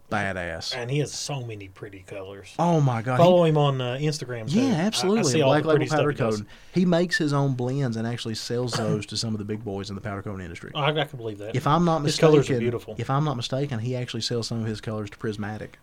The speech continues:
Speaker 2: Holy
Speaker 1: that, that
Speaker 2: crap.
Speaker 1: he blends.
Speaker 2: Wow.
Speaker 1: Yes.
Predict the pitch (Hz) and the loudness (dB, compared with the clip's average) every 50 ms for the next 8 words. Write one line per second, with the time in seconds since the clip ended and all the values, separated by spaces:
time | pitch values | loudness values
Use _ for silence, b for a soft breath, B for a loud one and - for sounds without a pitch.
0 | _ _ _ _ _ _ _ _ _ _ _ _ _ _ - - - 156 156 131 | _ _ _ _ _ _ _ _ _ _ _ _ _ _ -16 -10 -8 -6 -6 -6
1 | 104 101 147 123 110 - 147 151 143 - 143 139 139 123 117 110 107 101 95 90 | -6 -4 -4 -4 -2 -2 -4 -6 -4 -2 0 0 0 0 0 -2 -2 -4 -6 -8
2 | 87 85 - - - - - - 117 117 113 113 117 113 107 95 92 90 | -10 -10 -10 -10 -12 -12 -14 -12 -8 -4 -2 0 0 0 0 -2 -4 -8